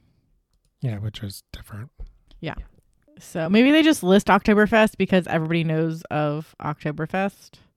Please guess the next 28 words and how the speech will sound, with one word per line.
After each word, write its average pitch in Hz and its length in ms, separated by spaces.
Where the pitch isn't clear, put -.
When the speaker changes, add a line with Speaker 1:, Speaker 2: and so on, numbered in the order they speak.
Speaker 2:
I 131 160
don't 85 140
know. 67 180
Speaker 1:
Yeah, 120 260
I'm 127 140
super - 1300
angry 113 540
at 120 140
myself 120 720
because 123 440
in 117 120
twenty 135 320
thirteen, 131 840
I 117 160
went 110 300
to - 220
Munich. 113 540
Speaker 2:
Mm-hmm. 190 220
Speaker 1:
I'm 120 100
on, 113 240
um, 131 280
multiple 143 420
places 117 460
in 190 260
Europe. 131 400
Germany, 120 360
Austria, 110 360
Hungary, 107 560